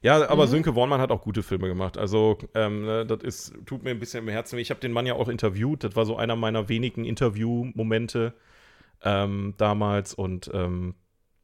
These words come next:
Speaker 1: ich weiß nicht, ist irgendwie so eine große Regielegende und jetzt produziert er für Konstantin so einen Kack.
Speaker 2: Ja, du, aber ich glaube, äh, also es war, das Drehbuch war einfach scheiße.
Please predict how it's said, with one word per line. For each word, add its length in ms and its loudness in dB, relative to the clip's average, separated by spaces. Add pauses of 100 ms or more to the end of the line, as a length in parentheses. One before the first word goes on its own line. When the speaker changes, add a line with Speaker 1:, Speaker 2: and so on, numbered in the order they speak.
Speaker 1:
ich 160 -16
weiß 260 -10
nicht, 300 -8
ist 180 -14
irgendwie 200 -6
so 120 -4
eine 120 0
große 600 2
Regielegende 1000 0
und 160 -2
jetzt 400 -6 (540)
produziert 500 -4
er 80 -2
für 120 -6
Konstantin 960 -2 (720)
so 80 -6
einen 180 -4
Kack. 200 -2
Speaker 2:
Ja, 320 2
du, 260 4 (240)
aber 180 4
ich 160 -4
glaube, 1040 4
äh, 100 -20
also 200 0 (100)
es 180 -6
war, 200 -6 (160)
das 180 -6
Drehbuch 320 0
war 100 -10
einfach 200 -10
scheiße. 580 -8